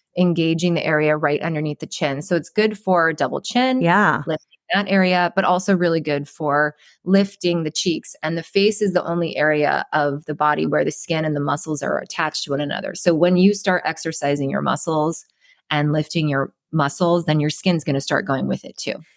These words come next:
Speaker 2: Yeah, I was gonna say, 'cause, I mean, I feel like the older I get, the skinnier <laughs> my face gets, like, not in a good way. <laughs> Like, it's,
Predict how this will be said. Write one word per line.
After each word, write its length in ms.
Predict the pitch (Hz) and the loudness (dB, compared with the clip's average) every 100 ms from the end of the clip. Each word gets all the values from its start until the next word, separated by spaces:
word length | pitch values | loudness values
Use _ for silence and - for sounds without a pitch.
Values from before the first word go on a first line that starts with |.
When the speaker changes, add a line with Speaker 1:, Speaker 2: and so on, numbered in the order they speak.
| - | 0
Speaker 2:
Yeah, 160 | 226 202 | 2 4
I 40 | |
was 160 | 180 - | 2 2
gonna 200 | 196 175 | 0 2
say, 300 | - 175 160 | 2 4 4
'cause, 240 | 170 156 | 2 2
I 80 | 180 | 2
mean, 180 | 175 160 | 2 2
I 80 | |
feel 240 | 156 - 170 | 2 0 2
like 400 | 165 156 151 - _ _ _ - | 4 2 0 -10 _ _ _ -8
the 220 | 165 165 | 0 0
older 340 | - 156 156 156 | 2 2 4 4
I 80 | 151 | 2
get, 300 | 147 147 - | 2 0 0
the 140 | 156 | -4
skinnier 840 | - - - 160 151 151 151 170 160 - | -4 -10 -4 0 2 2 4 4 2 -6
<laughs> 180 | - - | -14 0
my 100 | 262 | 0
face 480 | - 208 170 - - | 2 0 0 -2 -4
gets, 300 | 185 190 - | 0 0 2
like, 160 | 170 165 | 0 2
not 220 | 170 - | 2 2
in 60 | |
a 40 | 175 | 0
good 200 | 165 160 | 0 2
way. 280 | 185 190 202 | 4 2 2
<laughs> 40 | |
Like, 200 | 190 - | 0 0
it's, 280 | 180 170 - | -2 -4 -10